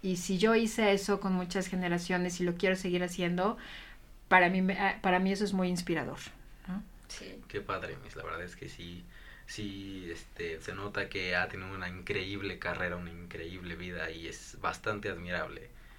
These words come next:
Speaker 3: lo que hace y lo que, y lo que le motiva, ¿no? Es educar, es mejorar, es, es innovar, entonces
Speaker 2: Y, y como dices, o sea, dejar esta, esta semillita, esta huella, que,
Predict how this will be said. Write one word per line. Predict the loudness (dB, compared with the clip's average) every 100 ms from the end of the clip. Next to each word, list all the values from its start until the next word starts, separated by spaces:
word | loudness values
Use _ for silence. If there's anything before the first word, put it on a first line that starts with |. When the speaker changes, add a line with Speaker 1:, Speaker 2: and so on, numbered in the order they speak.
| -8
Speaker 3:
lo | -6 0
que | 2
hace | 2 0 -4
y |
lo | -4 -6
que, | -4 -4 -4
y | -4
lo | -4
que | 2
le | 4
motiva, | 4 2 0 2 4 2
¿no? | -2 -6
Es | -6 -2
educar, | -2 -2 -6 -4 0
es | -2 -4 -12 -12 -2
mejorar, | -2 2 2 6 4 4
es, | -2 -6 -12
es | -12 -14 -16 -18 -18 -14
innovar, | -4 2 4 8 6 6
entonces | -2 -6 -6 -8
Speaker 2:
Y, |
y | -2
como | 2 2
dices, | 0
o | 0
sea, | 2
dejar | 4 2
esta, | 0 2 4 4 2 -16 -18 -14
esta | 2 2
semillita, | 2 -4 -6 -8 -2 0 2 2 2
esta | -2 4 4
huella, | 4 0 0 2 2 0 -6 -16 -8
que, | -2 0 2 2 2